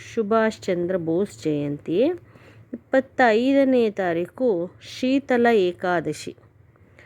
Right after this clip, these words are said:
ನೋಡಿ, ಆ, ಜನವರಿ ತಿಂಗಳಲ್ಲಿ ಎರಡು ಏಕಾದಶಿ ಬಂದಿದೆ. ಶನಿವಾರ ಅದು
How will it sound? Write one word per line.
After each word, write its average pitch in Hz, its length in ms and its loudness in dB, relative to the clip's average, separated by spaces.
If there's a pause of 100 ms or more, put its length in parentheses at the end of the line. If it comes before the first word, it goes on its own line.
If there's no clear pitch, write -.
(260)
ನೋಡಿ, 185 340 2 (600)
ಆ, 220 220 0
ಜನವರಿ 190 540 2
ತಿಂಗಳಲ್ಲಿ 214 680 0
ಎರಡು 185 260 0
ಏಕಾದಶಿ 185 720 -2
ಬಂದಿದೆ. 160 520 -4 (580)
ಶನಿವಾರ 196 520 2 (640)
ಅದು 190 240 0